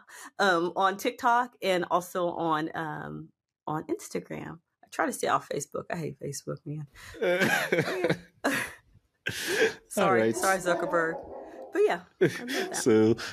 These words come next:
Speaker 2: so that's, we can go, go on your website, we can go on your TikTok, and we can go on your Instagram. So we'll put all the links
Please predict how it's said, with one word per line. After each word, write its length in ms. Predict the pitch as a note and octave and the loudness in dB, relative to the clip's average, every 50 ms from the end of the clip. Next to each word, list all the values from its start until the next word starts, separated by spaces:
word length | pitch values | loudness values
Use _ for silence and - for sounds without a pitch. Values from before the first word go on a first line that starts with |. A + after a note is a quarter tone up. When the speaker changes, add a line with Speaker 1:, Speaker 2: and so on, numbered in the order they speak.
| - - - - - | -8 -6 -4 -2 0
Speaker 2:
so 120 | - B2+ | 0 2
that's, 260 | A#2 G#2 G2 - - | 2 2 2 2 0
we 60 | G#2+ F#2+ | 0 2
can 100 | A#2+ G2 | 2 2
go, 100 | - A#2 A2+ - - - | 2 2 0 -2 -2 0
go 80 | A#2+ | 2
on 100 | A#2 A2+ | 4 4
your 140 | G#2+ G#2 G2 | 4 4 4
website, 720 | F#2+ A2+ A#2+ A#2 - - C#3 B2+ A#2+ A#2+ B2 C3 C3 - - | 4 2 0 0 -2 0 2 2 4 4 4 2 0 -2 -4
we 80 | F#2 | -2
can 160 | - G#2+ F#2+ | 0 0 2
go 120 | E2+ A2 G#2+ | 4 4 2
on 100 | G#2 G2 | 4 4
your 100 | F#2+ F2 | 2 0
TikTok, 760 | F#2 - - B2 - - - - C3+ B2+ B2 B2 A#2+ - - | 0 2 0 0 0 0 -2 0 2 2 2 2 2 0 0
and 140 | F#2+ F2 F2 | 0 2 2
we 60 | F2 | 2
can 140 | - G2 F2 | 2 0 2
go 100 | F#2+ F#2 | 2 2
on 100 | F2+ F2 | 2 2
your 100 | E2+ E2 | 2 2
Instagram. 540 | E2+ F2 - - E2 - E2+ D#2 D2+ D2 - | 2 2 2 0 0 2 2 0 0 0 0
So 120 | - G2+ | 0 2
we'll 120 | F#2+ G2+ | 2 0
put 220 | G2 - C3 - - | 0 -2 -2 0 0
all 100 | A2 G2+ | 0 2
the 100 | F2 F2+ | 2 2
links 480 | E2+ F2 E2+ E2 F2 F2 - - - | 2 2 2 2 0 0 -2 -4 -4